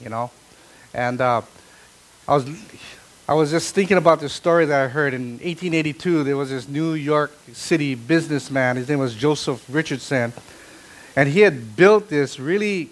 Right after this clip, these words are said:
crazy house. It was, like, five feet wide. Okay, the house was five feet wide and about a hundred and four feet long.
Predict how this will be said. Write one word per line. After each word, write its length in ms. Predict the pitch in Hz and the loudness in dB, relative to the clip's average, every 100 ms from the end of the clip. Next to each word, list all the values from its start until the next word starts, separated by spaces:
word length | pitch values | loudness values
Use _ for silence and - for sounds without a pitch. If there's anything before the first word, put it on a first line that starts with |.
| - | -16
crazy 580 | - 170 175 175 156 135 | -6 0 2 0 -2 -6
house. 640 | 135 120 90 - - - _ _ _ - - 147 | 0 -2 -2 -10 -16 -18 _ _ _ -20 -10 -2
It 80 | |
was, 160 | 165 170 | 0 4
like, 180 | 151 127 - - | 2 2 -12 -20
five 460 | - - 196 214 214 | -20 -8 -2 0 -2
feet 300 | 220 202 135 | -6 -8 0
wide. 400 | 151 143 113 95 - - | 2 2 0 -8 -18 -10
Okay, 100 | 135 | -8
the 80 | |
house 300 | 139 202 190 | 0 0 0
was 120 | 147 - | -8 -12
five 340 | - 175 196 | -4 -2 -2
feet 200 | 208 196 | -6 -8
wide 400 | 151 139 123 120 - - - | -2 0 -2 -6 -14 -20 -10
and 120 | 143 151 | -4 0
about 180 | 151 | 0
a 60 | 131 | -2
hundred 480 | - 190 208 208 190 | -4 -4 -2 -4 -6
and 180 | 143 127 | -10 -8
four 240 | 175 170 | -4 -4
feet 320 | - 175 131 | -4 -12 -8
long. 320 | 120 120 95 | -4 -4 -4